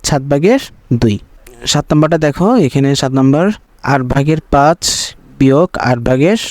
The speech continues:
দুই। এখন আমরা এটা সমাধান করব। নিচে যেহেতু হর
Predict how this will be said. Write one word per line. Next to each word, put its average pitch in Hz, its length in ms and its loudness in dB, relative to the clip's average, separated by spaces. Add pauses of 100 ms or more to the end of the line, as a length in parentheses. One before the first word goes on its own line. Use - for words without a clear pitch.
(560)
দুই। 120 240 0 (760)
এখন 135 200 0
আমরা 151 180 2
এটা 160 180 0
সমাধান 147 360 2
করব। 147 180 0 (360)
নিচে 135 240 2
যেহেতু 143 260 2 (120)
হর 156 140 0